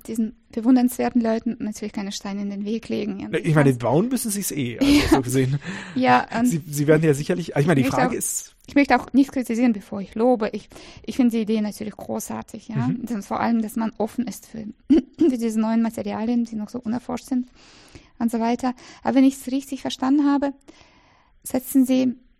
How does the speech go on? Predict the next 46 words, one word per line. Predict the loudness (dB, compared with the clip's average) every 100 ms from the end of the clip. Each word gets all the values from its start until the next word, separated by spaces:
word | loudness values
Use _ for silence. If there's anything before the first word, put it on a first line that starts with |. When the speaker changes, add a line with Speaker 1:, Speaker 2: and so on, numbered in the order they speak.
| -10
Speaker 1:
darauf, | -4 -2 -2 -4
dass | -10 -10
die | -6
natürliche | -4 -4 -2 -2 -4
Konvektion | -6 -6 -6 -8 -10 -6 -6
die | -6
ganze | -8 -10 -10 -8
Arbeit | -6 -6 -6
übernimmt, | -8 -6 -8
die | -10
Kühlarbeit. | -12 -10 -10 -8 -10 -12 -14 _ _ _ _ _ _ _ _ _ _ -20 -20 -20 _ 0
Und | 4
wir | 4
haben | 4 6 6
ja | 6 2 -4
herausgefunden, | -6 -2 0 -2 -8 -2 0 0 -2 -2
vielleicht | 2 4
haben | 2
wir | -2
es | -8
verrechnet, | -8 -10 -10 -10
ich | -8 -2
weiß | -2 -2
es | -6
nicht. | -6 -4
Ich | -2
weiß | 0
auch | 2
nicht, | 2 2
welche | -4 -4
Abwärme | -6 -2 -2 -2
da | -4
entsteht, | -6 -8 -6 -6 -6
in | -8
welcher | -8 -10
Größenordnung. | -10 -8 -8 -4 -4 -2 -2 -4 -12 -20 -20 -6
Wir | 4
haben | 6
aber | 6 2
heraus-, | 2 2 0
herausgefunden, | -6 -4 -4 -4 -2 4 4 4
wie |
ich | -2 -12
schon | -10 -8
erzählt | -6 -2 -2 -2
habe, | -4 -4